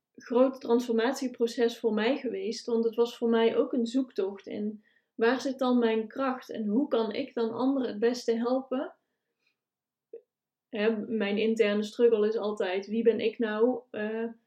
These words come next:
om dit te doen? En ik heb dat met, ja, met behulp van human design eigenlijk zo goed kunnen,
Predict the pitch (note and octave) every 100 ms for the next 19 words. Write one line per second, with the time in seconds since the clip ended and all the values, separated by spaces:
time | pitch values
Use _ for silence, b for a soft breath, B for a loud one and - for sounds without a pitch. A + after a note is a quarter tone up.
0 | _ - A#3 A3+ A3 A3 G#3 A3+ C4 F#4+
1 | _ _ _ _ _ _ _ _ _ _
2 | _ _ _ _ _ _ A#3 B3 B3 C4+
3 | C4 B3+ - B3 A#3+ B3 _ _ _ _
4 | _ _ _ - B3 A#3 G3+ A#3 A3 A#3
5 | B3+ D4+ - A#3 A3+ A3+ A3 A3 B3 B3
6 | A3+ G#3 A3 A3 - B3+ C4 B3+ B3+ C4
7 | B3 - A3+ A3 G#3 G#3 A3